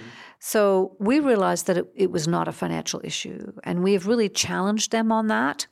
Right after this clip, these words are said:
And, um, we think it's really, it's a more ideological in that they really want to open up the theater for more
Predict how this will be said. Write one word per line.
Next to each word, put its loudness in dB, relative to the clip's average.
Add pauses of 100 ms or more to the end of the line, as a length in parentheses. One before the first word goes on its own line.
(140)
And, 0
um, 0 (1160)
we 4
think 2
it's 0
really, 4
it's -4
a 2
more 2
ideological 0
in -2
that -2
they 0
really 0
want 0
to 0
open -2
up -4
the -6
theater -2
for -4
more 0